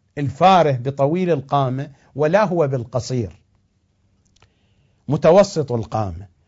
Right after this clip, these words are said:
وهو رجل ربعة وحش الوجه،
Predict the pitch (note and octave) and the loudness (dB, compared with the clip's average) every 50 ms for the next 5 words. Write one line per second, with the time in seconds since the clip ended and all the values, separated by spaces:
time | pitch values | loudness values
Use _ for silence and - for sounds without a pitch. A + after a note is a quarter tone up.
0 | _ - C3+ D3 D3 D#3 E3 E3 E3+ G#3 A#3+ A3+ F#3+ A#3 A3 A3+ A3 G#3 G3 F#3 | _ 0 2 2 4 6 6 6 8 8 6 4 2 0 0 0 0 2 2 4
1 | G3+ G#3+ F3+ C#3+ B2 G#2+ A#2+ A2+ F#2+ - _ _ _ _ _ _ _ _ _ _ | 4 4 4 0 -2 0 0 -2 -2 -4 _ _ _ _ _ _ _ _ _ _
2 | _ _ _ _ _ _ _ _ _ _ _ _ _ _ _ _ - C3+ F#3+ A3 | _ _ _ _ _ _ _ _ _ _ _ _ _ _ _ _ 2 4 4 4
3 | G#3 - B3+ - - B3 A#3+ G3+ F3 F#3+ F#3+ D#3+ B2+ - - - | 4 2 -4 -4 -4 -2 -2 0 2 4 4 4 2 -2 -10 -16